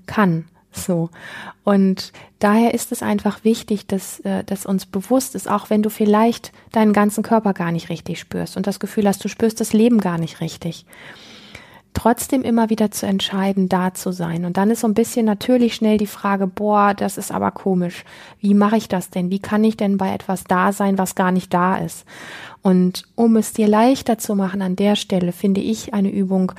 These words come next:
ganz, ganz toll, die dich immer wieder wirklich gut herholt und die dich auch ins Spüren bringt. Und das ist zum Beispiel deinen Körper von oben, also von, vom Scheitel, übers Gesicht, über den Hinterkopf, über den Nacken, den Hals, die Brust,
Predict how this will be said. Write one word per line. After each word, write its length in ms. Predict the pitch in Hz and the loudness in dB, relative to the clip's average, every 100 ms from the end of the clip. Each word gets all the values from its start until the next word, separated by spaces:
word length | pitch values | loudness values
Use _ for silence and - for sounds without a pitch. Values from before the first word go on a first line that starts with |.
| - - - _ | -14 -20 -20 _
ganz, 260 | - 214 - | 0 2 2
ganz 280 | 185 180 - | 0 0 -4
toll, 280 | - 175 180 | -2 0 0
die 120 | 190 | 0
dich 180 | 190 - | -2 0
immer 240 | 185 180 | 0 0
wieder 240 | 190 180 | 0 2
wirklich 300 | 190 190 190 | 0 0 -2
gut 240 | - 185 175 | -2 -4 0
herholt 400 | 180 170 190 196 | 0 2 0 0
und 180 | 247 254 | 0 0
die 80 | 247 | 0
dich 200 | 226 220 | 0 0
auch 120 | 202 | 0
ins 160 | 196 - | -2 -4
Spüren 360 | - 196 180 | -4 0 0
bringt. 440 | 175 180 214 285 - - - - _ _ _ - _ - | 0 2 2 0 -6 -20 -20 -20 _ _ _ -20 _ -2
Und 80 | 190 | 2
das 160 | 185 220 | 2 0
ist 160 | - | -4
zum 140 | 214 185 | -2 2
Beispiel 500 | 185 202 - 226 226 - - - | 2 0 0 0 0 -8 -20 0
deinen 220 | 185 180 | 2 2
Körper 420 | - 196 196 233 | 0 -2 0 0
von 380 | - - 240 247 | -2 0 0 0
oben, 340 | 226 220 185 | 0 2 2
also 220 | 165 170 175 | -2 -4 -8
von, 560 | - - 233 247 240 233 | -12 -2 2 2 0 0
vom 240 | 233 233 | -2 -2
Scheitel, 600 | - 214 208 208 190 175 | -2 0 2 2 0 -2
übers 720 | 180 247 233 226 226 226 - | 0 0 2 2 2 0 -2
Gesicht, 400 | 202 190 220 - | -4 -2 -2 -2
über 180 | 190 202 | -4 -2
den 160 | 196 196 | 2 2
Hinterkopf, 580 | 208 190 - 170 - | 2 0 -2 -8 -6
über 220 | 214 214 208 | -4 -2 2
den 160 | 214 | 2
Nacken, 320 | 196 170 - | 2 2 -2
den 300 | 170 175 165 | -2 -4 -2
Hals, 320 | 196 214 226 - | 2 2 0 -4
die 100 | 214 | -6
Brust, 480 | - 208 202 - | -4 -2 -2 -4